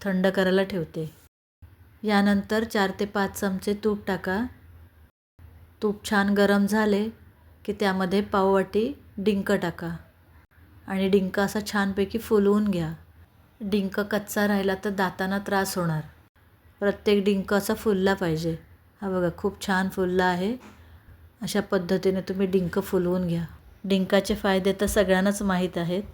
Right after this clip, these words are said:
हाडं मजबूत होतात, रोगप्रतिकार शक्ती वाढते, शरीराला ऊर्जा मिळते, म्हणून हा थंडीत लाडू जास्त खातात आणि बाळंतणीसाठी तर खूपच उपयुक्त आहे. डिंक फ्राय करून झाला,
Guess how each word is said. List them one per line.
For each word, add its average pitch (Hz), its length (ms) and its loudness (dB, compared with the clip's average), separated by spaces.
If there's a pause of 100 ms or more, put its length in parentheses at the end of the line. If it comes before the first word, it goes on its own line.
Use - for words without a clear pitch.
(340)
हाडं 196 260 4
मजबूत 190 520 2
होतात, 170 360 -2 (320)
रोगप्रतिकार 190 720 0
शक्ती 196 380 -2
वाढते, 175 460 -2 (600)
शरीराला 196 600 4
ऊर्जा 196 460 2
मिळते, 180 360 0
म्हणून 190 260 -2
हा 196 140 0 (120)
थंडीत 185 320 2 (680)
लाडू 196 360 2
जास्त 185 420 0
खातात 185 320 -2 (100)
आणि 190 200 -2
बाळंतणीसाठी 190 840 2
तर 196 160 0
खूपच 202 400 -2
उपयुक्त 175 460 -4
आहे. 160 140 -6 (480)
डिंक 190 380 0
फ्राय 190 340 2
करून 190 320 2
झाला, 185 420 0